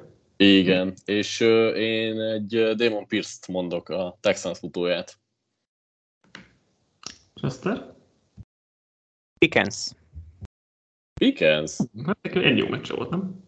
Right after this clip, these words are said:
Speaker 1: Ötben nincsen nálam, vagy lehet, hogy tízben se.
Speaker 2: Szerintem,
Speaker 3: Azt
Speaker 2: szerintem
Speaker 3: vagy.
Speaker 2: egyébként, ö, szerintem Brees Hall a...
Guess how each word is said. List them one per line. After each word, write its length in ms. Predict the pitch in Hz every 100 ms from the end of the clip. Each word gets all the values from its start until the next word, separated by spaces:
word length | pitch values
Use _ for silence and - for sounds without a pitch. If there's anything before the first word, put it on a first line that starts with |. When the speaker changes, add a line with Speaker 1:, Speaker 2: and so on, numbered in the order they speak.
| _
Speaker 1:
Ötben 400 | 156 131 90 95
nincsen 380 | 92 90 - 90
nálam, 380 | 92 92 95 92
vagy 200 | 98 110
lehet, 160 | 110
hogy 120 | 98
tízben 360 | - 95 76 80
se. 260 | - 80 - _ _ _ _ _ _ _ _ _ _ _ _ _
Speaker 2:
Szerintem, 300 | 123 127 135
Speaker 3:
Azt 100 | -
Speaker 2:
szerintem 240 | 127 135
Speaker 3:
vagy. 80 | 135
Speaker 2:
egyébként, 420 | 135 139 135 135
ö, 240 | 135 131 131
szerintem 540 | 127 131 123 - 123
Brees 260 | 127 120 -
Hall 240 | 110 117
a... 560 | - - - - 90